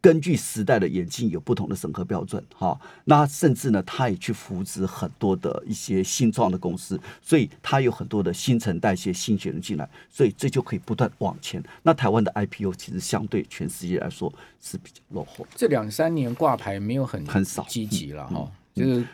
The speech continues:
Speaker 2: 可能也跟我挂上去到底有没有交易量有关嘛？因为你讲，你讲说，啊，是上市柜交易的很热络，但大部分还是集中在一些前百大交易的热门股票上面。
Speaker 1: 对，特别是半导体这些
Speaker 2: 对啊，半导体、
Speaker 1: I C
Speaker 2: 台积电啊，
Speaker 1: 对，对，
Speaker 2: 这些。
Speaker 1: 对，对，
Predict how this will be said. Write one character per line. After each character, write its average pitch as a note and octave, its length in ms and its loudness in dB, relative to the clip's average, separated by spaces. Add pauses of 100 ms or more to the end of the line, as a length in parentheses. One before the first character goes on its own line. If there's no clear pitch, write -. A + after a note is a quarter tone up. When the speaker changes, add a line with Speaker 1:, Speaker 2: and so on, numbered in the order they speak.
(100)
Speaker 2:
可 - 140 4
能 F3 400 4 (400)
也 C3+ 140 6
跟 F3+ 380 2 (140)
我 D#3 100 4
挂 E3+ 240 6
上 E3 180 6
去 D3+ 160 6
到 C#3+ 140 2
底 C#3+ 140 -2
有 B2+ 100 10
没 C3 160 8
有 E3 80 8
交 D#3 260 10
易 D#3 120 10
量 D#3 260 10
有 C3 140 6
关 C#3+ 200 8
嘛？ - 80 6 (220)
因 G#3+ 80 2
为 F3+ 120 2 (280)
你 D3+ 140 0
讲， D3+ 180 4
你 C#3+ 100 6
讲 C#3+ 220 6
说， D3+ 140 4
啊， C#3 160 2
是 C3 120 -6
上 D#3 220 4
市 D3+ 80 2
柜 C#3+ 160 6
交 C3+ 180 8
易 C#3+ 60 6
的 B2+ 100 4
很 A2+ 120 0
热 A2+ 180 4
络， G#2+ 160 2
但 F3 220 2
大 E3 180 0
部 D#3 100 0
分 D3+ 80 4
还 A#2 80 2
是 C3 80 2
集 B2 160 -2
中 B2 160 2
在 B2+ 140 4
一 A#2 80 2
些 A#2 380 2
前 - 180 2
百 F2+ 160 0
大 G#2+ 180 2
交 G2+ 180 0
易 - 20 2
的 G#2 80 8
热 G#2+ 60 6
门 - 80 -2
股 - 0 -
票 - 0 -
上 D3 100 6
面。 F3+ 80 8
Speaker 1:
对， - 20 -
特 E3+ 40 0
别 C3 80 6
是 - 0 -
半 G#2 220 4
导 E2+ 160 0
体 E2 200 -6
这 F2 160 -2
些 G2 160 6
Speaker 2:
对 G2+ 80 6
啊， - 40 4
半 A2+ 160 4
导 F#2+ 120 2
体、 - 60 -2
Speaker 1:
I G#2 140 2
C - 20 2
Speaker 2:
台 F#2+ 80 0
积 G2+ 140 2
电 G2+ 280 2
啊， F2+ 80 0
Speaker 1:
对， F2+ 100 2
对， F#2+ 100 0
Speaker 2:
这 F2+ 120 0
些。 E2+ 140 -4
Speaker 1:
对， F2+ 260 -2
对， - 140 -4